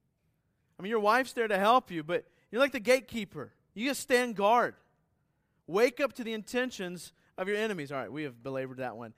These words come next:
way too long. Next one. Next one.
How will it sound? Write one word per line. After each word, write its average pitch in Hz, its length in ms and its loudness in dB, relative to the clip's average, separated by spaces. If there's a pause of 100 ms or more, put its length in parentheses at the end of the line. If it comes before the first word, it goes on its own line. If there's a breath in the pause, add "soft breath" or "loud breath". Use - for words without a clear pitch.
(260 soft breath)
way 127 460 -6 (140)
too 127 180 -14
long. 110 200 -12 (480 loud breath)
Next 180 440 -4
one. 127 260 -4 (320)
Next 185 220 -8
one. 156 140 -6